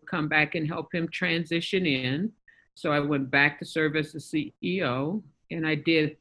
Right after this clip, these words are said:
that for a year, and I always say a year and six days. I promised him I would give him a year. So I gave him a year and six days. <laughs> And then that's when I went to,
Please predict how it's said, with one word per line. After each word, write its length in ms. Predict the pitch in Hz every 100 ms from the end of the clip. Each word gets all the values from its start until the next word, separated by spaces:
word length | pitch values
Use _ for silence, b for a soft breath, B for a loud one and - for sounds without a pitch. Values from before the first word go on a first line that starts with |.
| -
that 260 | 160 175 -
for 260 | 170 151 -
a 80 | 147
year, 520 | 139 143 170 180 185
and 240 | 175 156 - _ _
I 100 | 156
always 320 | 160 175 165 160
say 120 | 175
a 20 |
year 260 | 143 160 175
and 120 | 156
six 280 | - 180 -
days. 440 | - 143 165 147 143
I 80 | 135
promised 420 | - 185 185 -
him 120 | 156
I 80 | 139
would 160 | 143
give 160 | 139 151
him 160 | 143 139
a 40 |
year. 440 | 127 156 143 117 - B B B B B B
So 100 | - 151
I 40 |
gave 220 | 147 151 147
him 80 |
a 40 | 139
year 280 | 135 147 170
and 120 | 170
six 300 | - 175 -
days. 520 | 175 135 127 240 -
<laughs> 80 | 349 349 - 403 - - _ B B B
And 120 | - 214
then 140 | 214
that's 240 | 208 214 220
when 120 | 208
I 80 | 175
went 220 | 175 170
to, 100 | -